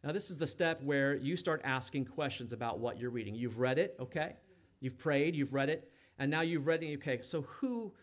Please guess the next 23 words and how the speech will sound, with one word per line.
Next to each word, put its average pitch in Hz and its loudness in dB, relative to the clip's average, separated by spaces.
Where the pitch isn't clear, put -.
who's 240 -2
in 208 2
this 180 -2
passage? 131 -4
What, 196 -2
what's 202 -2
happening? 147 -2
Where 190 4
is 127 2
it? 98 -6
When 185 4
is 143 4
it? 104 -4
What's 190 0
taking 196 6
place? 143 0
What 180 4
do 226 8
I 214 4
see? 131 -2
It's - -6
the 170 0
observation, 156 -2